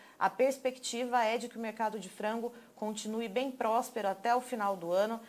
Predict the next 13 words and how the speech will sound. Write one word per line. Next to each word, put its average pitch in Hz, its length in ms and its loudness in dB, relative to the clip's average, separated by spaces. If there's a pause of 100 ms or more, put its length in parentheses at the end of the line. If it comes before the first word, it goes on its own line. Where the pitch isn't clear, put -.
(240)
E 240 220 -2
a 277 80 2
gente 233 240 -4
sabe 196 320 0
que - 100 -4
a 196 60 2
virada 180 480 0
pro 277 160 -4
começo 190 560 -2
de 165 160 -8
ano, 202 300 2
né, 190 180 -4
sempre 208 360 -8